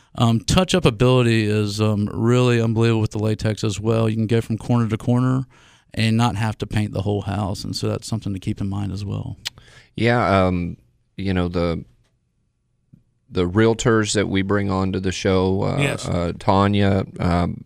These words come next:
Speaker 2: has a
Speaker 3: And Julie, you're right.
Speaker 2: Tanya and Julie, uh, Tanya has a,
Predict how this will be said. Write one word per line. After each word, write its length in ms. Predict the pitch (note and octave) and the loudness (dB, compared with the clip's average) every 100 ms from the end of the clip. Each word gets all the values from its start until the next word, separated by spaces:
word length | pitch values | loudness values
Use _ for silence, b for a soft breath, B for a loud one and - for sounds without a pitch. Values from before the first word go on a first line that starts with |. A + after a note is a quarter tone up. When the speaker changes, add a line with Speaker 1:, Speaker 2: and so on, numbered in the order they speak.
| - | -6
Speaker 2:
has 300 | F2+ F#2+ F2 | 0 2 2
a 60 | F2 | 0
Speaker 3:
And 100 | D#2+ | 0
Julie, 320 | A#2+ C#3+ B2 | -2 -6 -6
you're 200 | A2 B2+ | -10 -10
right. 340 | C3 A2+ E2 F2 | -8 -6 -6 0
Speaker 2:
Tanya 340 | G#2+ G2+ G#2 | 2 4 4
and 100 | G2 | 2
Julie, 520 | F2+ G2+ G2 G2 F#2 F#2 | 4 4 4 2 0 -2
uh, 200 | F#2 F#2 | -2 -2
Tanya 380 | G#2 G2+ G2+ | 0 0 0
has 240 | F#2 F#2+ | 0 0
a, 60 | F2 | -2